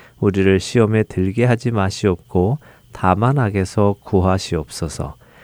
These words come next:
나라와 권세와 영광이 아버지께 영원히 있사옵나이다. 아멘." 어떠십니까? 예수님께서 가르쳐 주신 이 기도가 길다고 생각하십니까? 아니면 짧다고 생각하십니까?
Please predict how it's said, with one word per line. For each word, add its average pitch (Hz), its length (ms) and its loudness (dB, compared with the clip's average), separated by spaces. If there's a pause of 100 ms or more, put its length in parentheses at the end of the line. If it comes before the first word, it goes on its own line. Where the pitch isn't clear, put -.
(180)
나라와 110 460 4
권세와 117 680 2
영광이 92 680 0
아버지께 85 800 -2
영원히 95 720 2
있사옵나이다. 87 1500 -2
아멘." 85 520 -4 (680)
어떠십니까? 113 920 0
예수님께서 135 920 0
가르쳐 127 520 -2
주신 120 360 -2
이 107 140 0
기도가 95 640 -2 (300)
길다고 90 680 4
생각하십니까? 90 920 -4 (380)
아니면 107 580 0
짧다고 98 680 0
생각하십니까? 82 1200 -6